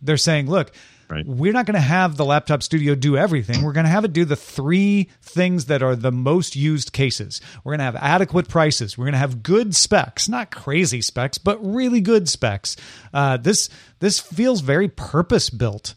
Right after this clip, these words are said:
Speaker 1: this time
Speaker 2: Mm-hmm.
Speaker 1: around, which in the past,
Speaker 2: Yeah.
Speaker 1: Microsofts have always felt a little more like demo products.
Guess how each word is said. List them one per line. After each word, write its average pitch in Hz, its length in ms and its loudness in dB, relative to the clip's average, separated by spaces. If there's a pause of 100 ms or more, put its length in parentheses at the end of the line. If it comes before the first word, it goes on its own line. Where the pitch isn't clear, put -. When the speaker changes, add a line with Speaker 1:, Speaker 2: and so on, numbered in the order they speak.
(320)
Speaker 1:
this 135 160 2
time 135 240 2
Speaker 2:
Mm-hmm. 120 120 2
Speaker 1:
around, 110 240 -4
which 147 200 -2
in 160 80 0
the 165 80 -2
past, 240 320 -2
Speaker 2:
Yeah. 208 120 4
Speaker 1:
Microsofts 202 400 -2
have 175 100 -2
always 175 220 2
felt 180 260 -2
a 175 60 0
little 196 220 0
more 233 120 0
like 165 200 0
demo 160 320 0
products. 110 640 -6